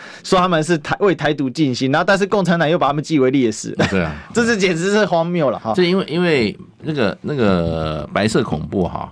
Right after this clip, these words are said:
Speaker 2: 台湾的记录是枪决一千多人嘛，
Speaker 1: 对。
Speaker 2: 一千一百多人，结果后来大陆的那个所谓的烈士，烈士名啊，有九百多个，
Speaker 1: 嗯。
Speaker 2: 跟台湾这个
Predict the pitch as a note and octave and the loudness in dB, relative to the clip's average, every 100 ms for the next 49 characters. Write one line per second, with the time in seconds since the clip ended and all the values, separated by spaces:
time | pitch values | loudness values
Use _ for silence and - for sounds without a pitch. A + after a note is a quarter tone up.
0 | - - G#2 C#3 C#3 A#2 A#2 G2+ F#2+ G2+ | -6 -2 0 2 0 0 0 2 0 0
1 | E2+ E2 D2+ G#2 G#2 E2+ E2+ E2+ F2 E2 | 0 -2 -4 -2 0 -2 -4 -2 -2 0
2 | E2 E2 - - A2 G2+ F2+ D#2 - D#2+ | 0 -2 -6 -4 0 0 0 -2 -4 -8
3 | - - - - - - - B2+ B2 B2 | -8 -14 -20 -16 -14 -12 -4 0 2 2
4 | G#2+ C3 A2+ A2 F#2+ F2 E2+ F#2 E2 D2+ | 2 2 2 0 -2 -2 -2 -2 -4 -6
5 | E2 F2 F#2 F2+ G2+ F#2 - F2+ - A2 | -2 0 0 2 0 0 -2 -6 -4 0
6 | F#2+ - F#2 D#2+ D2 - - E2 F2+ F#2+ | 0 0 -4 -4 -10 -12 -10 -2 0 0
7 | D2+ F2+ E2 D#2+ - - - A2 G2+ - | -2 -4 -6 -6 -14 -18 -12 -12 -10 -12
8 | A2+ A2 F#2+ F2+ F#2 F#2+ - F2+ | -6 -2 0 0 0 -2 -4 -6